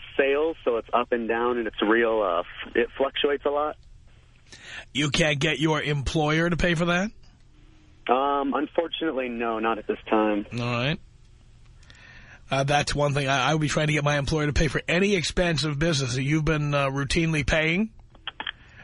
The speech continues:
Speaker 2: Try to get him to pay.
Speaker 1: All right.
Speaker 2: Um, uh, and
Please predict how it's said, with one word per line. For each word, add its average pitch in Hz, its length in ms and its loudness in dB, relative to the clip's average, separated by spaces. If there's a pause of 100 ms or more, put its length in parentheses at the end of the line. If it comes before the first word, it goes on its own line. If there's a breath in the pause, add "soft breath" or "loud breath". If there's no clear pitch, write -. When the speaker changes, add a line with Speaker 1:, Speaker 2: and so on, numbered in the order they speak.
(120)
Speaker 2:
Try 156 180 2
to 165 100 4
get 165 200 2
him 170 160 2
to 151 80 0
pay. 123 400 0 (720)
Speaker 1:
All 165 100 2
right. 131 240 0 (1040 loud breath)
Speaker 2:
Um, 143 760 0
uh, 147 260 -2
and 143 220 -2